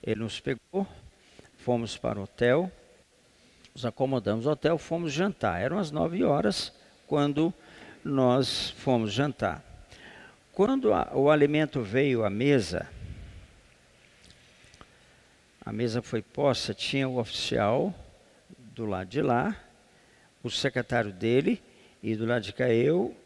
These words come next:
e os irmãos que estavam comigo. O que você faz quando vem a comida na mesa? O que nós fazemos?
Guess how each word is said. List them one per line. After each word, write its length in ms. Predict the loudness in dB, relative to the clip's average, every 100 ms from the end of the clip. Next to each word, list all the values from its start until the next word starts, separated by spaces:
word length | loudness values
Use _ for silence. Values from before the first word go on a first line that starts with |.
| _
e 140 | -4 -2
os 220 | -4 -4
irmãos 400 | -2 0 0 -2
que 80 | -4
estavam 320 | -2 -2 -2
comigo. 480 | -2 2 0 -2 -12 -16 -16 -20 _ _ _ _ _ _ _ _ _ _ _ _ _ _ _ _ _ -20 -20 -20 -20 -20 _
O 80 | -4
que 120 | 0
você 320 | 0 4 4 4
faz 340 | 4 4 2
quando 240 | 0 0
vem 160 | 2 0
a 60 | 0
comida 420 | 0 0 2 2
na 100 | 2
mesa? 440 | 0 -2 -4 -12 -16 -14 -14 -14 -16 -20 _ _ _ _ _ _ _ _ _ _ _ _ _ _ _ _ _
O 80 | -10
que 160 | 0 2
nós 200 | 2 2
fazemos? 920 | 0 2 0 0 -4 -10 -12 -14